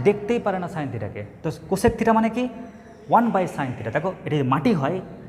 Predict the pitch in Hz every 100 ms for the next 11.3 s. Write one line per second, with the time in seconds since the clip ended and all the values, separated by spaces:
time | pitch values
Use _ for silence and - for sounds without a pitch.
0 | - 165 135 151 202 165 156 202 196 147
1 | 170 143 147 131 131 139 170 - 165 190
2 | 175 - - - 165 160 165 127 180 180
3 | - - 175 196 214 175 160 139 113 101
4 | 92 104 - - - - - - 160 160
5 | 180 127 107 95 98 - - - - -
6 | - - - - - - 208 214 208 -
7 | - - - - 254 170 - 196 196 208
8 | 196 175 180 196 196 165 101 - - 190
9 | 220 143 107 - 233 - - 175 175 170
10 | 135 120 123 196 - 156 - 151 - 120
11 | 110 95 95